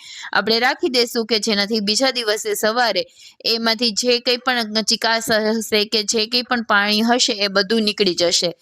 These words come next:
અને આ પાણીને સાચવવાનું છે. આમાંથી જે ખાટું પાણી નીકળે ને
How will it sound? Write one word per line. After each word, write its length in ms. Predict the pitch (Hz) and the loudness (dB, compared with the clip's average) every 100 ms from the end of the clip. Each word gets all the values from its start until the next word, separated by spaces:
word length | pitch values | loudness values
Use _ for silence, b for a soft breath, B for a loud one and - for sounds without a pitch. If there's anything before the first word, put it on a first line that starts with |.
| B B B | B B B
અને 200 | 220 226 | 0 2
આ 100 | 233 | 2
પાણીને 460 | 233 220 233 233 | 2 2 0 -2
સાચવવાનું 760 | 233 226 220 240 240 247 247 254 | 0 0 2 0 2 0 0 -2
છે. 200 | - 254 | -2 -2
આમાંથી 320 | 220 208 214 | 0 -2 -2
જે 160 | 208 208 | -2 -2
ખાટું 380 | - 208 233 220 | 0 0 0 0
પાણી 240 | 226 233 | 0 2
નીકળે 360 | 240 247 440 440 | 0 2 2 2
ને 140 | 208 | -2